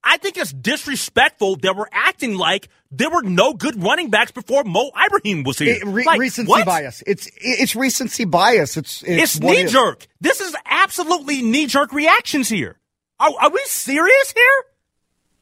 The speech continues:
Speaker 1: Like, props to, I'm not, I'm not hating on the kid. He's, he seems like the greatest kid out there.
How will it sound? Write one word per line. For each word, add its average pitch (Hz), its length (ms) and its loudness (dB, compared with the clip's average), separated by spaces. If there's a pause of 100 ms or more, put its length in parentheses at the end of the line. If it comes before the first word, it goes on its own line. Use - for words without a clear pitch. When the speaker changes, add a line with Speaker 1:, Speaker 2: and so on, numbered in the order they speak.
(760)
Speaker 1:
Like, 247 260 2
props 359 320 2
to, 302 160 0
I'm 262 80 2
not, 320 240 4
I'm 285 140 0
not 294 180 4
hating 302 220 -2
on 294 80 0
the 262 60 -4
kid. 233 140 -4
He's, 196 200 -4 (180)
he 240 80 2
seems 277 260 0
like 254 200 0
the 226 100 2
greatest 226 640 0
kid 277 500 2 (680)
out 269 260 2
there. 180 300 -2